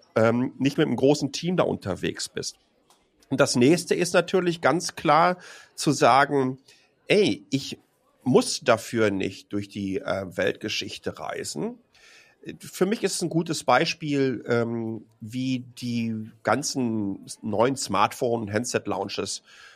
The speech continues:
äh, der letzten und, und auch Tablets und, und, und Laptops und whatever, äh, der letzten fast zwei Jahre abgelaufen sind. Schick den Leuten, den Testern die Kiste nach Hause,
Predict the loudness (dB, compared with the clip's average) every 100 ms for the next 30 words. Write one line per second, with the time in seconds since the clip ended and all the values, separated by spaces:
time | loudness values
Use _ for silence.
0 | _ -6 -2 0 0 0 -2 -6 -6 -8
1 | -8 -10 -12 -8 -4 0 0 -2 0 2
2 | 4 4 4 4 0 -6 -8 -4 -2 -2
3 | -4 -10 _ -20 _ _ 0 0 2 -2
4 | -2 -2 -6 -4 -2 0 2 2 0 -4
5 | -10 -6 -2 -2 -2 -4 -6 -8 -8 -8
6 | -12 _ -20 -2 -2 0 0 2 4 4
7 | 2 -4 -4 -6 -4 -6 -10 -12 -12 -14
8 | -20 _ _ _ -20 -20 _ -4 2 2
9 | 2 2 4 8 8 6 2 -2 0 0
10 | 2 2 2 2 2 0 -2 0 0 -2
11 | 0 2 2 4 4 4 2 2